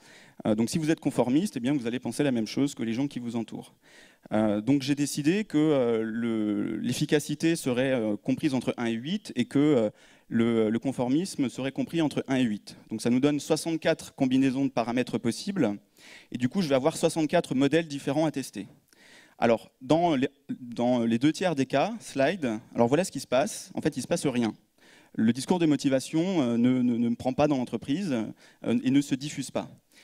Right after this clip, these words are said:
Et puis, dans, euh, un tiers des cas, donc le tiers restant, slide, eh bien, il se passe la chose suivante. Euh, slide, jusqu'au bout, merci. Euh, donc en fait, le discours se diffuse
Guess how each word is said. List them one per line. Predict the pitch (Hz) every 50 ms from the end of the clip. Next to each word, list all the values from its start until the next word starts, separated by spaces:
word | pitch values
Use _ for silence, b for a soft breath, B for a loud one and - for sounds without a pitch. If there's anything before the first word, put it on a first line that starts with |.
| b b b b b b
Et | 127
puis, | - - 180 208 220
dans, | 180 143 156 160 170 175 175 147 135
euh, | 127 123 120 117 113 - _ -
un | 143 151
tiers | 143 - 160 156 139
des | 127 127
cas, | - 135 151 185
donc | 170 135 117 -
le | 117 113
tiers | - - 139
restant, | 123 127 120 - - 135 139 170 214 214
slide, | - - - 123 123 151 196 175 127 107 104 110 - - - _ _ _ _ _ _ - - _ -
eh | 233
bien, | 147 151
il | 147
se | -
passe | - 160 160 -
la | 135 120
chose | - 170 180
suivante. | - - 147 120 123 107 104 - - 113 113 - _ b b b b b b b b b -
Euh, | 120 113 113 110
slide, | - - - 139 135 147 175 175 151 - - - - - - -
jusqu'au | 135 127 - - -
bout, | - 180 196 175 180
merci. | 139 127 - - 139 143 196 - B B B B B B B B B -
Euh, | 127 123 127 123 123 120 117 -
donc | - 127 135 143
en | 139
fait, | - 196 202 -
le | 170
discours | - 143 131 - - 196 190
se | - 160
diffuse | 139 135 143 - - 165 180 220 190 131